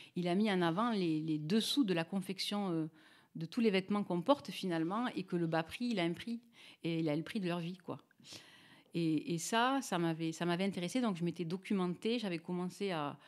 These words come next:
à travailler, et par le biais de connaissances, j'ai interrogé des, des, des gens qui arrivaient du Bangladesh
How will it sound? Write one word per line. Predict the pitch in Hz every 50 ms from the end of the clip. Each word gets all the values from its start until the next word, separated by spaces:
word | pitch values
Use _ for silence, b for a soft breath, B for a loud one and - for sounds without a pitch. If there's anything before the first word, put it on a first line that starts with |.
| B B B B B B B B
à | 165 180
travailler, | 180 - 208 196 190 180 175 175 196 220 247 269 294 285 - - - 185 175
et | 170
par | 170 - 170 175
le | 170 170
biais | 165 208 214
de | 214
connaissances, | - 185 180 175 170 - 233 247 226
j'ai | 196
interrogé | 180 175 175 180 170 175 180 196
des, | 185 170 165 160 160 151 156 156
des, | 151 160 156 151
des | 147 151 160 160
gens | 151 175 196
qui | 190 -
arrivaient | 180 170 170 180
du | 165 170
Bangladesh | 160 160 165 160 160 160 185 233 247 - -